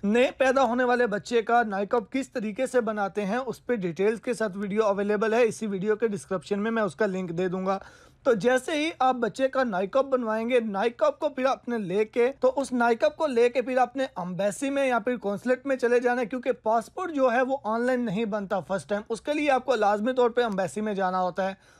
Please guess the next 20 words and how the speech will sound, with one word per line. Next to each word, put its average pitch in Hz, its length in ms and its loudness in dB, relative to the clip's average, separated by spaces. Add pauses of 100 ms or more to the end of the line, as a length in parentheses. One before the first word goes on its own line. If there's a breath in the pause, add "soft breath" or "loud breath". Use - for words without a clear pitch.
(100)
हाँ, 262 260 2
नाइकॉप 262 460 2
जो 262 180 2
है 226 140 4
वो 285 240 -2
ऑनलाइन 240 360 -2
बन 247 180 -2
जाता 247 260 0
है। 240 60 -4
नाइकॉप 233 500 -2
बनवाने 233 440 -4
के 233 120 0
लिए 254 160 0
आपको 208 360 -2
एम्बेसी 208 360 -4
जाने 214 240 -2
की 247 140 -4
बिल्कुल 226 340 -4
भी 240 120 -2
जरूरत 208 420 0